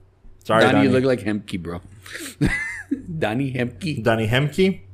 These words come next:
Speaker 2: Don Hemke?
Speaker 1: <laughs> Ándale. El Don Hemke.
Speaker 2: El Don Hemke. Anyways, so he kinda gives me, like, let's say if he was his, like,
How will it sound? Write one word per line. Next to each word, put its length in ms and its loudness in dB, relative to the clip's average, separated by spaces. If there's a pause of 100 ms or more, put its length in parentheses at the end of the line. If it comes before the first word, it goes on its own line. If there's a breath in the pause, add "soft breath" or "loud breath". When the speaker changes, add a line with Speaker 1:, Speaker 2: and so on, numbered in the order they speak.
(460 loud breath)
Speaker 2:
Don 160 -2
Hemke? 500 -2
Speaker 1:
<laughs> 180 -6
Ándale. 600 4 (320 loud breath)
El 160 2
Don 200 4
Hemke. 500 4
Speaker 2:
El 160 -2
Don 220 -4
Hemke. 400 -6 (400 loud breath)
Anyways, 640 4
so 140 6
he 160 0
kinda 260 0
gives 220 0
me, 120 -2
like, 380 -2 (240 soft breath)
let's 200 0
say 180 4
if 120 0
he 100 0
was 200 2
his, 240 0
like, 340 0